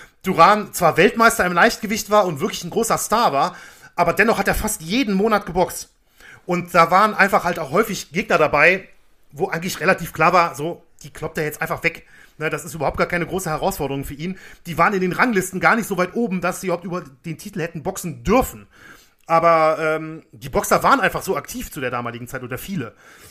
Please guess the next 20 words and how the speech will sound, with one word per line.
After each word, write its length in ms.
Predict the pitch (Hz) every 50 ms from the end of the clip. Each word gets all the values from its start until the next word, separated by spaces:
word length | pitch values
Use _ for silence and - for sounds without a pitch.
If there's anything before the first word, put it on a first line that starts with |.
| - _
Und 140 | - 156 139
Duran 240 | 147 147 160 190 190
war 140 | 190 190
so 100 | 160 160
ein 100 | 156 135
Typ 220 | - - 180 185 -
und 140 | 160 147 151
dieser 320 | 160 147 165 156 160 160
Kampf 280 | - - 165 196 190 -
gegen 160 | 190 165 151
De 100 | 175 165
Jesus 380 | 165 170 165 - 214 233 -
war 120 | - 170 165
halt 160 | 190 185 -
auch 160 | 190 262 262
so 200 | - 170 160 -
einer 220 | 131 143 143 139 -
von 120 | - 143
der 120 | 143 143
Sorte. 400 | 120 143 139 143 139 180 190 190